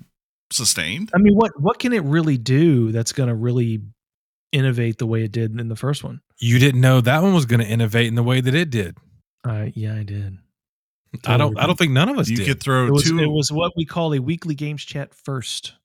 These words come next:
Speaker 3: <laughs> We broke the news. <laughs>
Speaker 2: This is gonna be, uh,
Speaker 1: He could, uh, throw two axes this time instead of one.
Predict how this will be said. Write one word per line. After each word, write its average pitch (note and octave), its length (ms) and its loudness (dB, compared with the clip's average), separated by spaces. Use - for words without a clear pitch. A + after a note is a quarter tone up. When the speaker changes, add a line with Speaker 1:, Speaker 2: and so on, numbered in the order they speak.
Speaker 3:
<laughs> D3 200 -2
We E3+ 500 4
broke B2+ 340 2
the A#2+ 80 -2
news. - 520 -4
<laughs> - 320 -14
Speaker 2:
This - 1080 -8
is C3 80 -2
gonna C3+ 200 0
be, B2+ 340 4
uh, A#2 240 0
Speaker 1:
He C#3 60 2
could, C#3 280 -2
uh, C3 320 4
throw C3 340 -2
two D#3+ 300 -4
axes E2 400 -2
this E2 180 -6
time D#2+ 320 -8
instead D#2 280 -10
of D#2+ 160 -10
one. - 260 -16